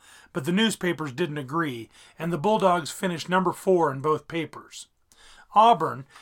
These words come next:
led by a couple of All-Staters, senior Gary Dalton and junior Kent Wallace, had a few factors working against it. Number one,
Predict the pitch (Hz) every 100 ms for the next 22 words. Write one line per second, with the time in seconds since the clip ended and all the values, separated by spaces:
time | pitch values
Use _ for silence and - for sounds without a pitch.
0 | - 180 214 220 190 165 139 - 254 196
1 | 156 147 131 - 190 170 107 117 - _
2 | - _ - 226 226 202 151 180 175 156
3 | 175 185 139 147 160 165 139 196 220 175
4 | - 190 135 151 190 156 110 110 - _
5 | _ - - 277 285 - 240 262 - 220
6 | 214 - 160 147 - _ 180 185 - 156
7 | 135 147 147 117 - - _ _ _ _
8 | - - - 240 196 151 180 196 110 98